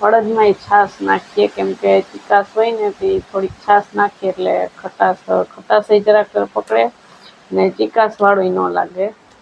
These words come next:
એવું હોય જો અમારે બપોરામાં આજે અડદનું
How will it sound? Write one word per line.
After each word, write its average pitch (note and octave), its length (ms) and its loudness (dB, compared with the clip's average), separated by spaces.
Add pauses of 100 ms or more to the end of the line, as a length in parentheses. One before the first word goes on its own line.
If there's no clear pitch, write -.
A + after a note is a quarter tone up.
એવું F#3 380 -2
હોય G3+ 200 4
જો G3+ 180 -2
અમારે F#3 280 0
બપોરામાં F#3 600 -2
આજે F#3+ 300 -6 (640)
અડદનું F#3+ 380 0